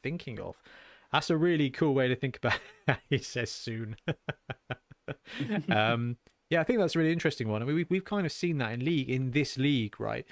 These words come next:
where you're taking random skills and actually it's been like, "Oh, that's cool. Oh, you know what? Pro Frenzy on a Black Orc Goblin is pretty good fun." Um,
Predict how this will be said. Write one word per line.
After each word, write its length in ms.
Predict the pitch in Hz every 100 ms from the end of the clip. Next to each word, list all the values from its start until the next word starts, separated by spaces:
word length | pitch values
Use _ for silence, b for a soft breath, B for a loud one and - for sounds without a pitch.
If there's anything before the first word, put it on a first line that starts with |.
| B B B
where 140 | 110
you're 120 | 107
taking 340 | 107 123 110 107
random 280 | 110 104 101
skills 380 | - 113 107
and 100 | 117
actually 300 | 117 - 113 104
it's 120 | -
been 160 | 117
like, 160 | 117 127 -
"Oh, 260 | 180 190
that's 220 | 117 -
cool. 360 | - 190 202 - _ B B 214
Oh, 160 | 220
you 140 | 131 156
know 100 | 202
what? 240 | 120 131
Pro 300 | - 185 185
Frenzy 560 | 165 170 170 151 120 135
on 140 | 127
a 100 | 113
Black 260 | 107 143 -
Orc 180 | 127 117
Goblin 380 | 156 151 117 156
is 160 | 262 262
pretty 320 | 269 285 285
good 180 | 294 -
fun." 360 | 320 359 196 - B B B B -
Um, 340 | 117 120 120